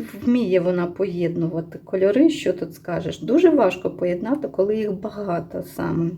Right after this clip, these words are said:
І фіолетовий, і синій, е, бордовий пробігає. Ну, є, є талант у цій людині це робити.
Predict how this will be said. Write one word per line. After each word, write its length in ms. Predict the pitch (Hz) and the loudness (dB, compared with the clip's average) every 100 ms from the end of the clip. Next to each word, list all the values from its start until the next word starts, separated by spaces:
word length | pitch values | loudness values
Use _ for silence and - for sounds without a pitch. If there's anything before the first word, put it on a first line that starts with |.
| - | -6
І 100 | 233 | -6
фіолетовий, 880 | - 240 220 208 175 165 - 180 131 | -2 2 2 4 2 0 -6 -8 -6
і 120 | - | -4
синій, 720 | 233 - - 226 180 175 170 - - - | -4 -6 -4 -2 0 -2 -4 -8 -16 -10
е, 180 | - 185 | -4 -4
бордовий 600 | 180 208 202 185 233 202 | -2 -4 -4 -2 0 0
пробігає. 840 | 180 190 180 190 175 170 170 160 - - _ | -2 -4 -4 -4 -4 -6 -6 -8 -10 -14 _
Ну, 280 | - - - - - - _ _ _ _ - - _ _ - - _ - _ _ - | -8 -6 -6 -10 -20 -20 _ _ _ _ -20 -20 _ _ -20 -20 _ -20 _ _ -10
є, 520 | 190 220 220 208 - - | -8 0 2 4 2 -2
є 320 | 196 226 214 - - | -2 2 0 -2 -6
талант 400 | 196 196 180 180 - | 0 0 2 -2 -4
у 120 | - | -14
цій 300 | - 190 185 | -8 -2 0
людині 640 | 180 190 220 269 269 208 190 - | 0 2 6 8 6 0 -8 -8
це 80 | 190 | -4
робити. 640 | 180 175 180 196 - - | -2 -4 -6 -6 -8 -10